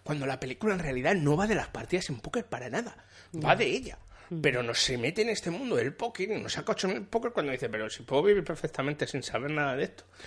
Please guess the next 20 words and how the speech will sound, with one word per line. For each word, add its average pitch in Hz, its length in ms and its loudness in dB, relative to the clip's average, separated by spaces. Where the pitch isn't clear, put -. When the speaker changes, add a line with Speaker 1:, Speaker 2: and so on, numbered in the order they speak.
Speaker 1:
solo 156 220 6
Speaker 2:
Mm. - 20 2
Speaker 1:
contándome 147 420 4
la 131 60 0
historia 135 300 -2
por 135 100 -4
encima". 175 240 -4
Speaker 2:
Mejor 208 140 2
hay 254 100 2
gente 180 280 0
a - 20 4
la 151 100 4
que 135 80 0
le 135 80 0
gusta 135 300 -4
el 131 60 -6
póker 127 420 -6
y 104 60 -8
estas - 240 -12
Speaker 1:
Sí, 110 120 -4